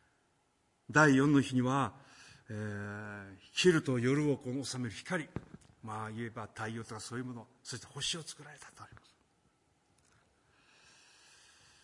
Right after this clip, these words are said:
第五の日には、その海と空に群がる生き物、鳥とかですね、えー、怪獣なんて表現してますが、あの、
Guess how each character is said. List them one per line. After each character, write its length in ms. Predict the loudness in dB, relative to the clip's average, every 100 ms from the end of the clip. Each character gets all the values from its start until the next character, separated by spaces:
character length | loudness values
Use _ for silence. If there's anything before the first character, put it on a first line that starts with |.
| _ _ _ 4
第 300 | 10 12 10
五 120 | 8
の 80 | 4
日 140 | 2
に 120 | -2
は、 460 | 0 0 -2 -4 -12 -20 _ _ _ _ _ _ _ _ -20 _ -20 _ _ -12
そ 60 | -8
の 100 | -4
海 320 | -2 0 0
と 140 | -4
空 340 | -6 -4 -2 -2
に 180 | -2
群 220 | -4 -2 2
が 260 | 2 2
る 200 | 0 -4 -10 -20 _ _ _ _ _
生 80 | -8
き 100 | -4
物、 240 | -4 -4 -8 -20 _ _ _ _ _ _ _ _ _ _ _ _ -14
鳥 280 | -10 -8 -10
と 160 | -12
か 140 | -14 -12
で 80 |
す 140 | -12 -10
ね、 340 | -8 -8 -10 -16 _ _ _ _ _ _
え 340 | -20 -20 -20 -16
ー、 20 |
怪 200 | -10 -6
獣 200 | -4 -4
な 80 | -2
ん 20 |
て 80 | -4 -4
表 140 | -6
現 80 | -6
し 20 |
て 80 | -8
ま 80 | -12
す 160 | -14
が、 200 | -16 -16 -18 _ _ _ -20
あ 80 |
の、 100 | -20